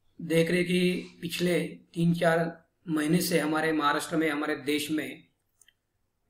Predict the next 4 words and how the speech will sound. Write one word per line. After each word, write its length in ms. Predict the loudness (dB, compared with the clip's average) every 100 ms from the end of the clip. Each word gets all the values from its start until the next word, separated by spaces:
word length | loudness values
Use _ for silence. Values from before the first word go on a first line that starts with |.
| _ _
कोविड 340 | 0 2 4
नाइनटीन 600 | 4 2 2 0 2 0
pandemic 680 | -2 0 2 2 2 -2 -4 -14 -14 -20 _
का 480 | -6 -4 -2 -6 -10